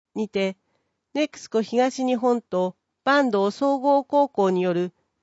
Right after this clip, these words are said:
花壇整備を実施しました。同整備は、ネクスコ東日本による花と緑の安らぎハイウェイガーデンプロジェクト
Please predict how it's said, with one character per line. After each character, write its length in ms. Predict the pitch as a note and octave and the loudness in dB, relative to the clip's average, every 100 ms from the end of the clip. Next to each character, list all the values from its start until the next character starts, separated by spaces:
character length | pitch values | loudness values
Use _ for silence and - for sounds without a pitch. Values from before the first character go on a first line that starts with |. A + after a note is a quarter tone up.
| _ | _
花 160 | - G3 | -8 -2
壇 240 | B3 C4 | 2 2
整 240 | B3+ D4 C#4 | 0 -2 -2
備 160 | G#3 | 0
を 100 | F#3 | -2
実 260 | F3 F#3 - | -2 -6 -8
施 80 | G3+ | -8
し 120 | G3+ | -4
ま 140 | F#3 | -4
し 100 | F#3+ | -4
た。 220 | - D#3 _ _ _ _ _ _ _ _ _ _ _ | -6 -8 _ _ _ _ _ _ _ _ _ _ _
同 220 | D#4 D4+ | -2 -2
整 220 | C#4 A#3 A3+ | 0 -2 -2
備 180 | G3+ | 0
は、 240 | F#3+ F#3+ G3+ _ - | 0 -2 -4 _ -4
ネ 140 | A#3 | -4
ク 140 | - A#3+ | -4 -12
ス 100 | - | -6
コ 140 | G3 | -6
東 420 | - A3 A#3+ - | -2 -2 -2 -2
日 80 | A#3 | -2
本 260 | G#3+ A#3 G#3+ | 0 0 0
に 80 | |
よ 120 | F3+ F3 | 0 0
る 240 | F#3 F#3 _ _ _ _ _ _ | -2 -6 _ _ _ _ _ _
花 280 | F#3 G3 G#3+ | -4 0 0
と 320 | - F3 F3+ _ - | 0 0 0 _ -6
緑 440 | B3+ C4+ B3+ A3 | -2 2 4 4
の 140 | F#3+ F#3 | 2 2
安 320 | G3 - B3 | 0 -4 0
ら 120 | B3+ | 0
ぎ 140 | B3+ | 0
ハ 220 | G#3+ G#3+ C4 | -2 -4 -4
イ 140 | C4+ | -2
ウ 40 | |
ェ 200 | C4+ C4 | 2 2
イ 20 | B3 | 2
ガ 220 | C4 C4 | 0 2
ー 20 | |
デ 160 | B3+ B3+ | 2 0
ン 60 | |
プ 140 | - C4 | 0 0
ロ 120 | B3+ | 0
ジ 100 | G3 | 0
ェ 60 | |
ク 100 | - | -6
ト 240 | - E3 | -4 -4